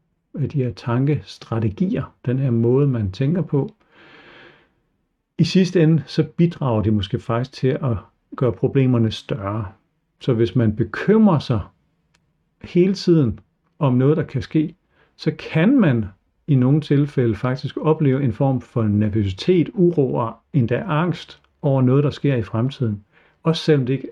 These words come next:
er sket endnu, og selvom det måske aldrig kommer til at ske. Så den her, øh, tænkning på fremtiden, som man gør rigtig meget og meget intenst,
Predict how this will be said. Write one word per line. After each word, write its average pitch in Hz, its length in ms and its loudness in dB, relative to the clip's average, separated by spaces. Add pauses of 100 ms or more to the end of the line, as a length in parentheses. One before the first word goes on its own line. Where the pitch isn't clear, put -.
er - 60 -4
sket 143 300 0
endnu, 113 260 0 (160)
og 120 120 -2
selvom 147 240 2
det 120 100 0
måske 120 400 -2
aldrig 139 360 -2
kommer 175 320 -2
til - 160 -6
at 110 100 -4
ske. - 260 -6 (1300)
Så - 140 -2
den 147 180 4
her, 156 380 4
øh, 101 460 2 (320)
tænkning 165 500 2
på 117 100 -2
fremtiden, 123 760 0 (320)
som - 200 0
man 117 160 2
gør 123 260 0
rigtig 120 280 -2
meget 120 400 0
og 127 140 -2
meget 127 300 -2
intenst, - 680 -4